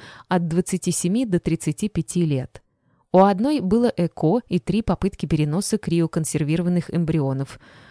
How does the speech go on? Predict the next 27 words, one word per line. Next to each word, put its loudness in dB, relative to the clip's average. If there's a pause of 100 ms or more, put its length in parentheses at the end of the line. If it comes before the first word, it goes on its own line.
(120)
Все 2
неудачные. 0 (400)
Думали 2
с -4
ней, 0
чего -2
делать 0
дальше. -6 (520)
У 2
второй 2
неудачная 0
попытка -2
эко, 2 (280)
но 2
пять -2
эмбрионов -2
в -10
заморозке. -4 (600)
У 4
третьей 0 (160)
все 0
только 2
начинается. -2 (280)
Готовим 0
документы -2
на -2
эко. -6